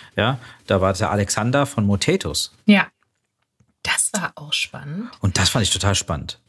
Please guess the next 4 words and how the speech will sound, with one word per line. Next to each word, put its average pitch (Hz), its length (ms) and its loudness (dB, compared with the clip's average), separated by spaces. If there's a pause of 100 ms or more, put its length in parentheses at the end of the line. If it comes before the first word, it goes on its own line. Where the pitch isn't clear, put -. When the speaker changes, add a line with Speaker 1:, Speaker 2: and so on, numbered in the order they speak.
(120)
Speaker 2:
Ja, 180 460 2
diese 180 260 2
Lebensmittelverschwendung 170 1400 2
oder 165 480 -4